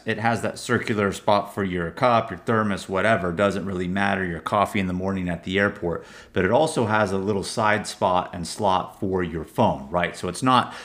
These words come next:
slipping your phone in the circular area. It's the real slot that's really made to design to fit your phone. So I really love that aspect about it too. But again, not just for suitcase, baby stroller,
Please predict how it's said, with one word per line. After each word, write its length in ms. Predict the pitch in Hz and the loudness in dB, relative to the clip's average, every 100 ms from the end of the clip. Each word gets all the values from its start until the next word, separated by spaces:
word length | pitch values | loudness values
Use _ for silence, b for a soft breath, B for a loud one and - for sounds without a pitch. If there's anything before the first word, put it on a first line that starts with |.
| B | B
slipping 440 | - 139 143 139 | -6 -2 0 2
your 120 | 127 | 0
phone 480 | 117 139 123 120 117 | 0 2 2 2 0
in 160 | - 123 | 0 2
the 100 | 104 | 2
circular 520 | - 131 127 117 104 | 0 0 0 0 0
area. 440 | 87 101 98 98 87 | 2 2 2 0 -2
It's 280 | 92 85 - | -6 -8 -12
the 180 | - | -6
real 560 | 87 90 110 110 101 90 B B _ | -4 0 2 2 0 -4 B B _
slot 380 | - - 120 107 | -12 0 2 4
that's 240 | 101 90 110 | 2 -2 0
really 460 | 107 104 101 87 | 2 2 0 -4
made 340 | 92 101 104 - | 0 2 4 0
to 120 | 95 | -2
design 520 | 87 85 95 98 95 | -2 0 2 2 0
to 80 | 87 | -4
fit 220 | 85 101 | -4 -4
your 180 | 95 90 | -2 -8
phone. 460 | - 120 107 78 120 B B | -2 2 2 0 -6 B B
So 160 | - 107 | -4 0
I 80 | |
really 300 | 98 120 143 | 0 0 0
love 240 | 117 107 90 | 2 0 2
that 200 | 104 104 | 0 2
aspect 440 | 98 92 - 92 | 0 -2 -6 -4
about 240 | 90 90 85 | 0 2 2
it 120 | - | -2
too. 180 | - 92 | -4 -2
But 120 | 90 | 0
again, 260 | 85 87 | 2 2
not 200 | 85 98 | 2 0
just 160 | 101 - | -2 -4
for 100 | 123 | -4
suitcase, 560 | - 123 - 117 110 - | -2 -2 0 0 0 -2
baby 400 | - 104 104 104 | 0 0 2 -2
stroller, 800 | - - 110 104 101 95 90 | -6 0 2 4 4 4 0